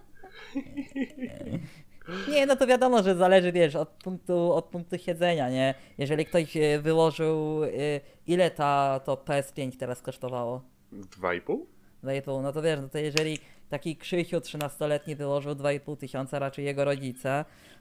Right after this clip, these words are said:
Speaker 1: no to wiadomo, że on będzie trochę zmartwiony tym, że, wiesz,
Speaker 2: O ile
Speaker 1: tu
Speaker 2: do-, w-, o ile się w ogóle dowie taki trzynastoletni Krzysiu.
Speaker 1: E, myślę, że trzynastoletni Krzysiu wie więcej, e, odnośnie
Speaker 2: O tej
Speaker 1: branży gier niżeli ja czy ty.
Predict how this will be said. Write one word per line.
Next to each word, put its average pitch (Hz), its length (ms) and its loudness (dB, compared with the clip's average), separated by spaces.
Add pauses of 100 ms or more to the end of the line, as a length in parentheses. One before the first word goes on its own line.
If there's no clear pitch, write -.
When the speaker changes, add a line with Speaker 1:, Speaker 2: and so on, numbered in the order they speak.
Speaker 1:
no 143 80 -2
to 165 480 4
wiadomo, 185 400 4
że 151 120 0
on 151 180 0
będzie 143 380 0
trochę 143 300 -2
zmartwiony 143 560 -4
tym, 139 320 -6
że, 135 560 -2 (540)
wiesz, 139 160 2
Speaker 2:
O - 40 12
ile 156 140 6
Speaker 1:
tu 113 60 6
Speaker 2:
do-, 104 400 -2
w-, 110 240 -6
o 113 40 0
ile 110 120 2
się 110 120 -2
w 104 40 -6
ogóle 107 200 -2
dowie 143 280 -4
taki 98 180 -6
trzynastoletni - 680 -10
Krzysiu. - 360 -16 (680)
Speaker 1:
E, 302 40 -4
myślę, 202 220 2
że 160 100 2
trzynastoletni 165 680 0
Krzysiu 165 340 -6
wie 147 120 -4
więcej, 156 500 -2 (440)
e, 143 580 4
odnośnie 147 440 0
Speaker 2:
O - 40 2
tej 143 80 2
Speaker 1:
branży 147 220 0
gier 143 280 0
niżeli 143 500 0
ja 139 260 2
czy - 140 -14
ty. 131 340 -2